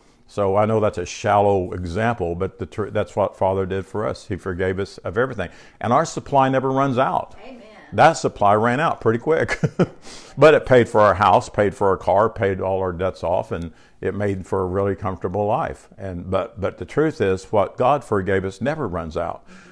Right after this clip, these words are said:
Speaker 1: We don't lack anything. We think we do because we're still seeing with the seeing of the eyes. And we're still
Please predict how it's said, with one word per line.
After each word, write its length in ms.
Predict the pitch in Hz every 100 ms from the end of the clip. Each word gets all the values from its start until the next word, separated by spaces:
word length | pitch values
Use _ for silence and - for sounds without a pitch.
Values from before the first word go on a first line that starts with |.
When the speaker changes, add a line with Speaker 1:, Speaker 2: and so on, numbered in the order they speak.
| -
Speaker 1:
We 300 | 95 107 135
don't 380 | 113 123 143 -
lack 480 | 98 120 139 92 -
anything. 480 | 117 147 - 85 92
We 140 | 107
think 320 | - 110 151
we 100 | 95
do 180 | 85 95
because 360 | 98 95 107 95
we're 120 | 98
still 280 | - 110 101
seeing 340 | - 107 98
with 120 | 90
the 60 | 85
seeing 280 | - 107 95
of 80 | 82
the 100 | 95
eyes. 480 | 98 87 - - _ - - - - -
And 120 | 104
we're 120 | 107
still 420 | 87 120 110 101